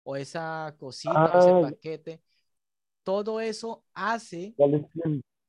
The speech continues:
Speaker 1: Exacto, todo eso hace que nosotros, que el río se contamine. Mire que no estoy hablando mentiras, se ha demostrado varias veces científicamente en estadísticas que los ríos son muy contaminados acá en Colombia.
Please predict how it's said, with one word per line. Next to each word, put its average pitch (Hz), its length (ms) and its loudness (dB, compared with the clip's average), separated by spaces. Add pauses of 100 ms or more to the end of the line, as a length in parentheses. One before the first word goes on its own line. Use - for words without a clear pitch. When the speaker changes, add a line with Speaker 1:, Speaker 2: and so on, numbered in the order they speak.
(140)
Speaker 1:
Exacto, 147 500 -6
todo 208 400 -6
eso 208 380 -8
hace 196 500 -8 (760)
que 147 140 -10
nosotros, 190 920 -10 (640)
que 143 160 -8
el 131 80 -10
río 208 320 -8
se 202 160 -12
contamine. 170 880 -12 (480)
Mire 190 280 -4
que 175 280 -8
no 156 80 -12
estoy 196 320 -10
hablando 202 280 -8
mentiras, 165 640 -12
se - 220 -12
ha 143 80 -6
demostrado 185 720 -8
varias 160 360 -12
veces 170 360 -10
científicamente 131 1080 -16 (360)
en 139 140 -10
estadísticas 127 920 -12
que 139 140 -10
los 131 160 -10
ríos 156 240 -12
son 175 160 -14
muy 185 180 -12
contaminados 147 600 -14
acá 135 220 -16
en 123 80 -16
Colombia. 165 640 -12